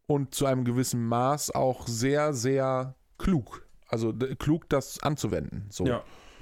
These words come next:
Speaker 2: sehe ich ähnlich. Macht
Speaker 1: Das,
Speaker 2: schon Sinn, das
Speaker 1: ja.
Speaker 2: an, an einigen Stellen dann auch, also wenn man's richtig einsetzt, glaub ich, kann das richtig gut werden irgendwann.
Speaker 1: Ja,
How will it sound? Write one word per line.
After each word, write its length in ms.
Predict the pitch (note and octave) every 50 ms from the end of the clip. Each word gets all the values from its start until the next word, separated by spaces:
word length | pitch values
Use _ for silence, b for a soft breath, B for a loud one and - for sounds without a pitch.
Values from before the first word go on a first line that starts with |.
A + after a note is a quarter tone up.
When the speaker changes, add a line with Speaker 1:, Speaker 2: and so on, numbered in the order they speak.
| B B B -
Speaker 2:
sehe 180 | - - B2+ B2+
ich 100 | A2 A2+
ähnlich. 440 | G#2 G#2+ G2+ F#2+ F#2+ F#2+ F#2+ - - -
Macht 180 | A2 A2 A2
Speaker 1:
Das, 80 | A2 -
Speaker 2:
schon 220 | - B2 A#2 A2+
Sinn, 180 | A2 A#2 A#2 A2+
das 160 | A2 G#2+ G2
Speaker 1:
ja. 60 | A2
Speaker 2:
an, 280 | G2+ G2+ G2+ G2 F#2+ G2 b b b b b b b b b b b b b
an 160 | - G#2 F#2+
einigen 380 | F2 F2 F#2+ G2 G2+ G2 G2 F#2+
Stellen 460 | - - - F#2+ F#2+ F#2+ F#2 F#2+ F#2+
dann 160 | - F#2 F#2
auch, 300 | E2+ F2+ F#2 F#2+ F#2+ - -
also 220 | - F#2+ F2+ F#2+ F#2
wenn 100 | G2+ G2+
man's 220 | G#2 G#2 F#2+ A2
richtig 340 | G#2 C3 C3+ - C#3 A#2+ -
einsetzt, 480 | - C3+ E3 F3 D3+ D#3+ D3+ D3 - -
glaub 180 | C#3+ C3 B2+
ich, 100 | B2+ -
kann 140 | - C#3 B2
das 180 | B2 A2+ A#2+ A#2+
richtig 300 | C3+ C3 B2 B2+ A2+ -
gut 220 | B2 A#2+ G#2+ G2+
werden 260 | G2 F#2 F#2 F2+ F#2+
irgendwann. 480 | E2+ E2+ F#2 F#2+ F#2 F2+ F2+ F#2 F#2 F2+ -
Speaker 1:
Ja, 320 | B2 C3 D#3 G3 A3 -